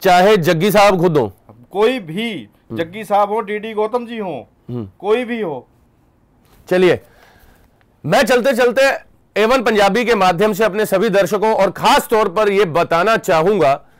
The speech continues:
Speaker 1: कि अगले भाग में हमारा प्रयास रहेगा,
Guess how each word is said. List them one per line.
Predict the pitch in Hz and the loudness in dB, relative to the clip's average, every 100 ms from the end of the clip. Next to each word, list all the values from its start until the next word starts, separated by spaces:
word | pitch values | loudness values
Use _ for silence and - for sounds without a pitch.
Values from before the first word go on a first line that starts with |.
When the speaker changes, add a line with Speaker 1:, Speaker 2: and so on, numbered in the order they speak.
| _ _ - | _ _ -6
Speaker 1:
कि | 240 240 | -2 -2
अगले | - 190 185 | -2 0 0
भाग | 190 190 220 190 | 2 4 2 0
में | 185 185 - _ _ _ - | -2 -2 -6 _ _ _ -4
हमारा | 170 202 247 | 0 2 2
प्रयास | - 220 269 240 | 2 2 2 2
रहेगा, | 208 196 175 123 110 | 0 2 2 0 -2